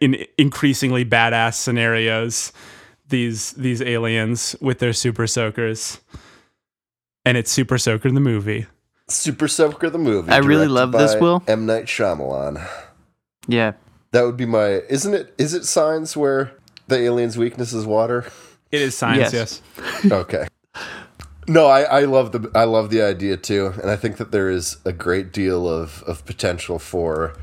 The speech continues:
Speaker 2: depending on what the rating, what rating you want for this movie, like, you could have a lot of fun with the way that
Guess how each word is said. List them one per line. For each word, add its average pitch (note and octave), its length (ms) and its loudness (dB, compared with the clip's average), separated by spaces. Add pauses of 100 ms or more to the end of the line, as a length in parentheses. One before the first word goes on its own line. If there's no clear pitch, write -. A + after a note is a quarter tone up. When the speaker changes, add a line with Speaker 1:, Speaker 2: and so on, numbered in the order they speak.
(1200)
Speaker 2:
depending C3+ 460 2
on A#2+ 120 4
what B2 140 0
the G#2 80 0
rating, G2+ 520 0 (100)
what G#2+ 200 0 (180)
rating F#2+ 280 0
you G2+ 140 -2
want A2 260 -2
for A#2 100 -10
this A2 220 -8
movie, A#2 400 0 (1700)
like, G2 380 -2
you A2 100 -6
could C3 140 0
have A#2+ 160 4
a G#2 60 -2
lot F#2 300 2
of E2+ 80 -8
fun E2+ 600 -2
with F2+ 320 -4
the G2+ 200 -2
way F2+ 320 -2
that E2 380 -2